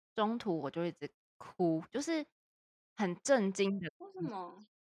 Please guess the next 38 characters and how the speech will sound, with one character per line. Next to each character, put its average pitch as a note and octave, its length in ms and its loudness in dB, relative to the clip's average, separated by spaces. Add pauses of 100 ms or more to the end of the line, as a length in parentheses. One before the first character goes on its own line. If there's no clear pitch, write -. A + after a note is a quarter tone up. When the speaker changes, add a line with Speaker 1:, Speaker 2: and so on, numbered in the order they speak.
Speaker 1:
我 G#3 100 2
的 G#3 80 2
眼 G#3 340 6
泪 D4 200 6
是 D4+ 220 -2
就 C4 140 6
是 C4+ 260 0 (720)
一 D4 100 0
直 G3+ 260 -8
掉， G#3+ 240 6
一 F3 40 -2
直 - 140 -6 (100)
掉 E3 180 4
的 B2+ 100 -2
那 D3 220 0 (120)
种。 - 160 -2 (360)
Speaker 2:
嗯。 A3 440 -14 (300)
Speaker 1:
然 G3+ 160 -4
后， A#3+ 360 2 (420)
呃， F3+ 180 0
因 A#3+ 140 0
为 C#4 60 8
我 A#3 160 10
看 G#3+ 260 0
到 G3 180 6
一 G3 40 2
些 F#3 360 0
就 F3 100 0
是， F#3 420 2 (840)
呃， D#3 500 -2
要 E3+ 200 6 (160)
宰 - 260 -4
杀 E3 340 2
动 E3+ 220 2
物 D#3 180 -4
的 - 140 -6
画 G#2 380 0
面， C3+ 200 -12